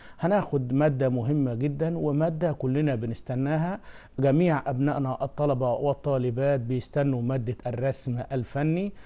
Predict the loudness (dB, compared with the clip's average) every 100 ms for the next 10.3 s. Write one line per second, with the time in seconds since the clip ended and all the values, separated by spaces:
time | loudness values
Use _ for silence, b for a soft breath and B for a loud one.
0 | B 2 4 6 6 6 4 4 2 0
1 | 2 2 2 2 0 -2 0 0 -2 -2
2 | -2 -2 -2 -2 -4 0 -2 0 -4 -4
3 | 2 4 6 4 2 2 2 0 0 0
4 | -2 -2 -4 -4 -6 -4 -4 -4 -6 -6
5 | -4 -4 -4 -6 B B B -2 0 0
6 | -2 -2 -2 -4 -4 -2 0 0 0 0
7 | -2 -6 -8 -2 0 2 2 0 B B
8 | B 0 2 4 2 0 0 0 0 0
9 | 2 0 0 -4 -4 -2 2 2 2 0
10 | -2 -4